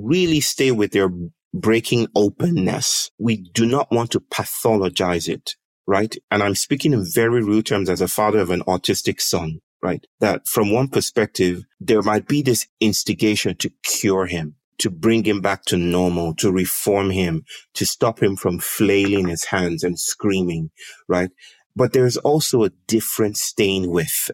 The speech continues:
a different invitation to stay with the trouble of that, to accompany him, to refuse to, and I'm doing air quotes, heal him. And I think in following the disabled,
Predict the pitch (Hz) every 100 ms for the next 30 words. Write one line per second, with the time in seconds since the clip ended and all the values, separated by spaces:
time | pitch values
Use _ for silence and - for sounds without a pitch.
0 | - 87 80 113 127 120 - - - -
1 | 101 95 107 - 113 - - - 117 113
2 | 92 87 - - 98 85 85 - - 92
3 | 92 - - 113 104 - - 123 120 -
4 | 127 120 101 92 80 - - - - -
5 | 113 110 - 147 - 107 95 _ _ _
6 | - 101 95 92 113 113 107 98 - 87
7 | 82 - - _ - - - 139 131 98
8 | 85 87 78 - _ _ 113 110 110 -
9 | 160 - - _ - 117 117 113 - -
10 | 160 156 147 117 98 87 98 104 _ _
11 | - 104 92 - 107 98 - - - _
12 | - 113 113 87 82 -